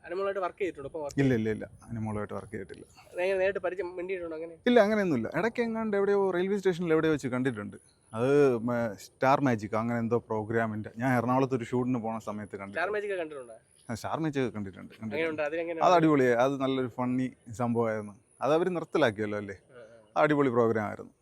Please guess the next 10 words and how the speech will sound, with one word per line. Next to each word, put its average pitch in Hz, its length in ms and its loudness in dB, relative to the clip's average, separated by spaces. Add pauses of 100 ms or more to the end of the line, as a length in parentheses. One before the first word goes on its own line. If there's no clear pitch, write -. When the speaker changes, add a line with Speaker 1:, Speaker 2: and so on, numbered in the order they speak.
(160)
Speaker 2:
പക്ഷേ 135 160 -2
അത്, 156 200 2
അത് 165 220 2
കുറച്ച്, 175 240 2 (360)
അതായത് 170 200 6
പ്രവാസിയായിട്ടുള്ള 165 840 4
എൻ്റെ 156 180 4
കുറച്ച് 143 260 -2
സുഹൃത്തുക്കളുണ്ട്. 123 560 0
അവർ 131 200 4